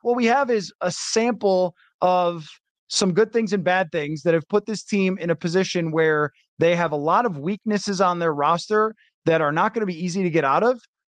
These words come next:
but they also have a lot to work with in the future. And let's keep in mind, a salary cap situation that if they don't bring back Kirk becomes amazing after this year. I don't mean just okay. I mean, like, you're the team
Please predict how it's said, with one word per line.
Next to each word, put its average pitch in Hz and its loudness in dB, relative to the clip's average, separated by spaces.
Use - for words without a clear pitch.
but 190 0
they 190 4
also 208 2
have 165 0
a 180 4
lot 214 2
to 226 -4
work 208 0
with 196 0
in 185 0
the 165 -2
future. 190 0
And 180 -6
let's 247 -2
keep 233 -2
in 190 2
mind, 202 0
a 160 -4
salary 226 0
cap 190 0
situation 165 -2
that 151 -2
if 151 -4
they 156 2
don't 196 0
bring 170 0
back 139 -2
Kirk 131 -2
becomes 220 0
amazing 180 0
after 156 -2
this 131 -8
year. 120 -4
I 196 2
don't 254 -2
mean 254 4
just 214 -2
okay. 190 0
I 226 2
mean, 262 2
like, 214 2
you're 214 4
the 208 -6
team 160 -2